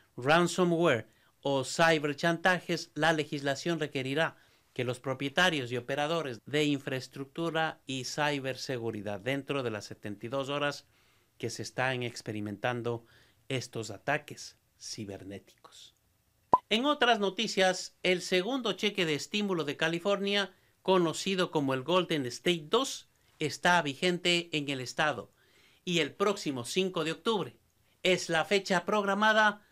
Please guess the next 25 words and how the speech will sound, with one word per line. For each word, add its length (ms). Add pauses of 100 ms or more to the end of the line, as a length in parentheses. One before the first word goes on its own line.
(240)
para 260
enviar 520
la 280
tercera 580
ronda 680
de 160
pagos. 560 (1500)
De 120
acuerdo 380
con 140
la 120
Franchise 580
Tax 320
Board 400
o 100
la 160
Junta 400
de 100
Impuestos 560
de 100
Franquicias, 720
el 160
gobierno 460
de 120
California 680